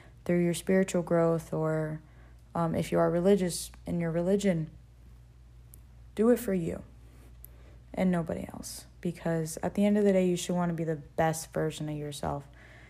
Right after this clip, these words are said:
That's what makes me excited for life, and that's what I told a listener recently when she asked me what my motivation is to be better, is just being the best version of myself, because we're all capable of being gods and goddesses of this world. And,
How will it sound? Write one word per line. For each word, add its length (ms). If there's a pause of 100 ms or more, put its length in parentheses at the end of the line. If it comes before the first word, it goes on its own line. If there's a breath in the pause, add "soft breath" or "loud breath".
(220 loud breath)
That's 260
what 80
makes 240
me 120
excited 360
for 120
life, 380
and 140
that's 180
what 80
I 60
told 240
a 60
listener 400
recently 380
when 100
she 160
asked 240
me 60
what 140
my 120
motivation 600
is 160
to 80
be 100
better, 340
is 340 (960 soft breath)
just 260
being 220
the 40
best 240
version 300
of 60
myself, 380
because 280
we're 120
all 120
capable 560
of 140
being 460 (600 loud breath)
gods 340
and 140
goddesses 760
of 100
this 200
world. 300
And, 460